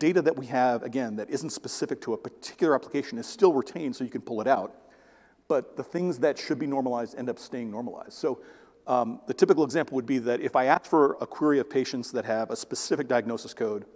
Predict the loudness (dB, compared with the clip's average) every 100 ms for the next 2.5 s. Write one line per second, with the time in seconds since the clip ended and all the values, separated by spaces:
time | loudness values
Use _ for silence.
0 | -20 _ _ -8 -8 -6 -8 -4 -4 -2
1 | -4 -4 -6 -6 -8 -8 -6 -4 -4 -2
2 | -2 -2 -6 -8 -14